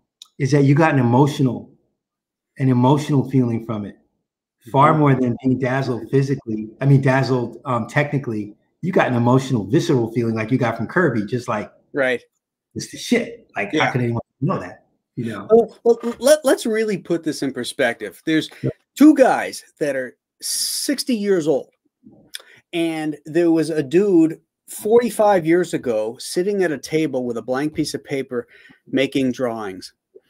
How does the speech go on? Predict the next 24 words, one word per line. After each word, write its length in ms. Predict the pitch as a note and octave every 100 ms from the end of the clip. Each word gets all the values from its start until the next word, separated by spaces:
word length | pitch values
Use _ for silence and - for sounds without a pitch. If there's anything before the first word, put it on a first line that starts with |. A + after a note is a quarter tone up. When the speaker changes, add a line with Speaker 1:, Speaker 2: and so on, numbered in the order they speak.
| _ - -
Speaker 2:
And 240 | C#3+ C#3 C#3+
now, 400 | E3 E3+ D3+ C3
forty-five 720 | - E3+ F#3 F#3 E3+ E3 D3+
years 260 | D#3 D#3 C#3+
later, 440 | C#3 C3+ A2+ - _ -
two 180 | F#3 F#3
sixty-year-old 760 | - F3+ - D#3 D#3 D3 C3+
guys 500 | C3+ B2 A#2 A2+ A#2 _ _ -
are 160 | B2+
like 240 | B2+ A#2+ B2
kids 560 | - - C#3+ A#2 A2+ - _ -
talking 580 | - D#3+ D3+ D#3 C#3+ B2+
about 480 | A2 A#2+ G#2+ G#2+ - _ _ _ F3+ A2+ D3+ -
what 360 | C3+ D3 D#3 -
those 300 | D#3 B2+ D3
little 280 | E3 F3 C3+
drawings 540 | C3+ C#3+ C#3 B2 G#2
meant 280 | A#2 B2 A#2
to 100 | A2+
them. 220 | G2+ F#2+ - _ _ -
Speaker 1:
Yes. 380 | G#2+ G#2 - C#3
Speaker 2:
I 60 | D#3+
mean, 180 | G3+ D3+
Speaker 1:
Yes. 180 | G#3